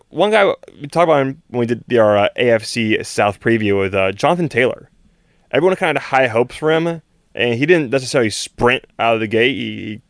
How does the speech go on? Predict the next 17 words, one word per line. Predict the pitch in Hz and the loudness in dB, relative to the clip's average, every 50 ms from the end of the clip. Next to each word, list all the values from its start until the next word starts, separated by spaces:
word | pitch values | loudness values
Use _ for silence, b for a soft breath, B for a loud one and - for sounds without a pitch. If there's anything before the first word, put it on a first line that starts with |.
| _ _ _ _ | _ _ _ _
took | - 135 113 120 | -8 -4 -2 -2
him | 113 110 | -2 0
about | 104 110 107 104 104 - - _ _ _ _ - | 2 2 2 2 2 0 -4 _ _ _ _ -10
ten | - - 117 104 | -6 -4 -4 -2
weeks | 101 113 117 - | -2 -4 -4 -2
to | 117 | -2
get | 113 107 101 | -2 0 0
going. | 110 107 113 123 143 156 156 b b b b b b b b b b b | 2 2 2 2 0 -2 -6 b b b b b b b b b b b
But | - 110 | -4 -2
by | 127 - | -2 0
the | - | 0
end | 147 190 | 0 0
of | 180 | 0
the | 143 107 101 | -2 -2 0
year, | 117 139 127 107 98 | 0 2 2 2 0
he | - - - 120 139 160 | -4 -6 -4 -2 0 2
was | 156 135 113 104 101 95 - | 4 4 4 4 0 -4 -10